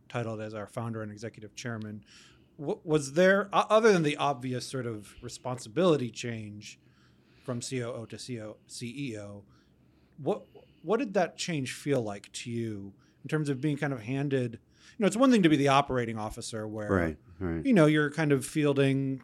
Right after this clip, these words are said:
Speaker 1: things as they come up, keeping
Speaker 2: Right, right.
Speaker 1: tabs on stuff, keeping the plate spinning, but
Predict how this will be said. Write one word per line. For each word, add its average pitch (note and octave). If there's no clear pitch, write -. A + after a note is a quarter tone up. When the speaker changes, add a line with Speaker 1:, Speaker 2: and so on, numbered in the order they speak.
Speaker 1:
things C3+
as B2+
they A#2+
come B2+
up, F#3
keeping A#2
Speaker 2:
Right, B2
right. F#3+
Speaker 1:
tabs F3+
on E3
stuff, D3
keeping D#3
the B2+
plate D3+
spinning, A2
but D#3+